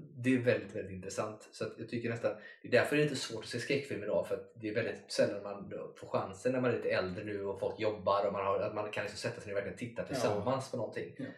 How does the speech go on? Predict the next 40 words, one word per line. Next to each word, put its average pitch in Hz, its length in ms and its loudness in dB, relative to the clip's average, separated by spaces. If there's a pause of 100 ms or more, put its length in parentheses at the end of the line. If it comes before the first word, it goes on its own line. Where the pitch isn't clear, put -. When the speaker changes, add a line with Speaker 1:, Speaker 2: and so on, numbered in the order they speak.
(360)
Speaker 1:
Eh, 101 160 0
vilket 123 240 -2
är 117 40 -4
synd, - 360 -6
för - 140 0
att - 260 -4 (380)
det 113 80 -4
är 107 40 -4
någonting 107 260 -4
man, 98 140 -2
jag 104 180 4
kan 147 120 4
sakna - 340 6
i - 40 -4
alla - 140 -2
fall. - 180 -4 (220)
Speaker 2:
Mm. 120 120 0 (640)
Speaker 1:
Eh, 98 520 -4
ibland. - 340 -6 (920)
Men, 110 480 -2
eh, 104 420 -2
nej, 123 220 4
men 135 80 0
s-, - 360 -6
så 123 60 -2
skräckfilm 123 400 0
är 120 140 4
det. 107 100 2
Och 120 160 6
det 120 60 6
är 120 100 8
så 127 100 0
motsvarigheten 127 640 4
då, 117 60 0
man 107 120 0
ser 113 160 2
det - 100 -4
kanske 98 180 -4
en 95 260 0
gång 101 480 -4